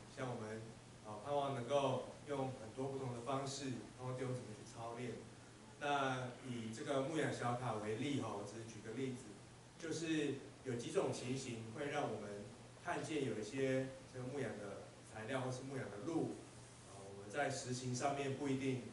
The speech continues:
那么的觉得有必要。这第一个就是可能在我们的手上并没有能够继续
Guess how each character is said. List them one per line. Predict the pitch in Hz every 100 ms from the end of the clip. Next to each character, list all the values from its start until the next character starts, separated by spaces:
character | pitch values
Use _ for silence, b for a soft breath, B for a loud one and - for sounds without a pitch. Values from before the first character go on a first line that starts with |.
| - -
那 | 160 139
么 | 120
的 | 113 107 104 101 - - - - -
觉 | 110
得 | 127 113
有 | 104 -
必 | 143 127
要。 | 135 123 - - - - -
这 | 131 -
第 | 214 226
一 | -
个 | 143 123
就 | 156 151
是 | 156 135 - -
可 | 107 110
能 | 110
在 | - 160
我 | 131 110
们 | 117
的 |
手 | 123 - -
上 | - 131 127 - - -
并 | 175 160 131
没 | 110 110 123
有 | 113 - - - - - - 110
能 | 117
够 | 143 131
继 | - 139
续 | 120 131 120